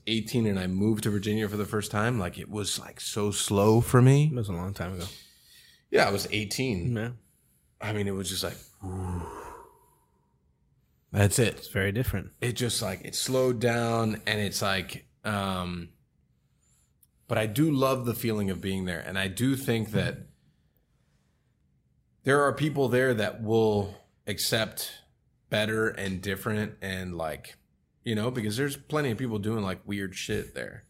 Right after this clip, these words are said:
Speaker 2: Yeah.
Speaker 1: Maybe not in the food world,
Speaker 2: Mm.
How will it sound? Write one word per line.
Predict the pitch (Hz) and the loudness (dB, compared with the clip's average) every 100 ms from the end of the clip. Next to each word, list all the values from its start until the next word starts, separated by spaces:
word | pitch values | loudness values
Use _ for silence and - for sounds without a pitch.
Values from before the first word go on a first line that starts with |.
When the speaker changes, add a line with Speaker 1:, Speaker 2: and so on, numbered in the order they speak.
| _ _ - | _ _ -8
Speaker 2:
Yeah. | 117 135 - _ _ _ _ _ _ _ _ | -2 -2 -4 _ _ _ _ _ _ _ _
Speaker 1:
Maybe | 151 143 139 | 2 4 4
not | 127 117 | 2 0
in | |
the | 110 | -2
food | - 143 117 | 2 2 2
world, | 87 85 92 - _ _ 202 | 0 -4 -6 -14 _ _ -8
Speaker 2:
Mm. | 185 | -6